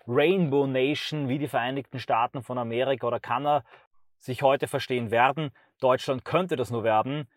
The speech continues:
wenn genau dasselbe passiert, was in Kanada, Australien, Amerika und allen anderen Einwanderungsländern mit den Ureinwohnern, mit den Indigenen passiert ist, wenn sie als Volk verschwinden und sich in Reservate zurückziehen. Und wenn Frau Chaka das will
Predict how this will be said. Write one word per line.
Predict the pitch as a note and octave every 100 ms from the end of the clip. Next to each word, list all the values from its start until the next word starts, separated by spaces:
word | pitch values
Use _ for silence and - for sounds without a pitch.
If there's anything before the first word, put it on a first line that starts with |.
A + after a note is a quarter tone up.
| _
wenn | - A2+
genau | A2+ A2
dasselbe | A2 B2+ C3
passiert, | A#2 A#2 A#2 G#2+ F2+
was | F#2+
in | G#2
Kanada, | - B2+ C#3+ C3 B2+ -
Australien, | - - G#2+ A2 A#2 A2+ _ -
Amerika | F#2+ G2 G#2+ G#2+ - G2+ - _
und | A2+ -
allen | F#2+ -
anderen | G#2+ A#2+ A#2 B2 -
Einwanderungsländern | G#2 A2+ F#2+ F#2+ G2+ G2+ F#2+ G2 F2+ F#2 F#2+ F#2+ _ -
mit | G#2
den | A#2 G#2+ _
Ureinwohnern, | D#3 G3 - A2+ A2+ G2 A2+ C3 C3+ C3 A2+ _ _
mit | A#2 B2+
den | B2
Indigenen | A2+ A2+ G#2+ A#2+
passiert | A2 - G#2
ist, | G#2 - _ _
wenn | G2 F#2+
sie | A2
als | G2+
Volk | - F#2 F#2
verschwinden | - G2+ - A2+ B2 A#2+ A#2 - _ _
und | A2+
sich | F#2+
in | G#2+
Reservate | G#2 G2 F#2 E2+ F#2 - D#2
zurückziehen. | F#2+ F#2 - - F2
Und | E2
wenn | F#2 F#2+ - _ _ _
Frau | G2 F#2+ F#2+ - _
Chaka | - G2+ G#2+
das | F#2+ A2
will | C3 A3